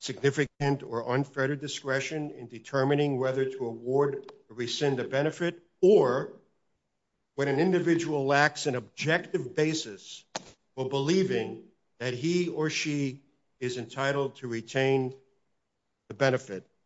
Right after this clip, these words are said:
And my only point in that, in the property interest claim, is that, and I, and I, and my intuition would sa-,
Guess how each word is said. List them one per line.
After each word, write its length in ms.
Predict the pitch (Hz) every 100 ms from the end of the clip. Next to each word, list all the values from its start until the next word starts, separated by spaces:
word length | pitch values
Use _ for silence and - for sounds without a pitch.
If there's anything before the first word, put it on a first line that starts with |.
| -
And 120 | 110
my 160 | 117 131
only 260 | 170 185
point 380 | 185 175 156 156 -
in 100 | 127
that, 280 | 135 135
in 100 | 135
the 60 | 117
property 460 | - 143 151 143 135
interest 400 | 127 - 113 - -
claim, 320 | 127 127 123 - _ _ _ _ _ _ _ -
is 220 | 135 123
that, 380 | 127 120 127 - -
and 120 | 123
I, 100 | 117
and 220 | 123 123
I, 120 | 120 117 _
and 160 | 131 123
my 160 | 120
intuition 760 | 135 175 156 143 160 - 139 127 _ _ _ -
would 180 | 120 -
sa-, 160 | -